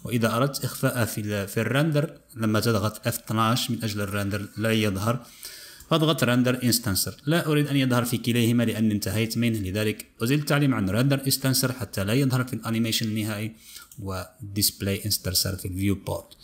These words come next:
ثم بعد ذلك أضغط shift left arrow وذلك shift left arrow وذلك ل shift السهم الذي يعود إلى الوراء، ثم أعرض الأنيميشن من جديد، أضغط alt A ثم space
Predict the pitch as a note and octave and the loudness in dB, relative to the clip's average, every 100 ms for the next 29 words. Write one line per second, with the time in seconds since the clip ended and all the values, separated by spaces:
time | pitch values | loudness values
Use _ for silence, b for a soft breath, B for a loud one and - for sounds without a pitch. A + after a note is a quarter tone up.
0 | B B B - A#2 A2+ G#2+ G2 G2+ G2 | B B B 0 2 2 2 2 0 0
1 | - F#2 F2+ - C#3+ C#3 - B2 B2 - | -4 -4 -2 0 0 -2 0 0 0 -4
2 | C3+ B2 A#2+ A#2+ G2+ F#2 G2 - - - | 0 2 4 4 2 0 -4 -4 0 2
3 | C3+ - - G2 A2 A2+ - A2+ A2 G#2+ | 0 -2 0 2 2 0 -2 0 2 2
4 | F2+ F#2 G2 - F#2 F#2+ - C3 - A#2+ | 0 0 -2 -2 -4 -4 0 0 0 0
5 | A2+ G#2 - - C3 B2 A#2 A#2 G#2+ G#2+ | 2 2 2 2 2 2 2 2 2 2
6 | G#2 A2 G#2 G2+ F#2+ F#2+ F#2+ G2+ G2 - | 2 0 -2 -2 -2 0 0 0 -2 -8
7 | F#2 F#2 F#2 B B B _ _ - A2 | -8 -8 -10 B B B _ _ 0 2
8 | A2+ A2+ A2+ A2 A2 A2 A2 G#2+ G#2 A2 | 2 0 0 2 2 2 0 0 0 0
9 | A2+ A2 G#2+ F2+ F2+ - A2 A#2 - A2+ | 0 -2 -6 -4 -6 -2 0 0 0 2
10 | A2+ A2+ F2+ E2+ E2+ - - - G2+ G2 | 2 2 0 0 -2 -2 -6 2 4 4
11 | - | 2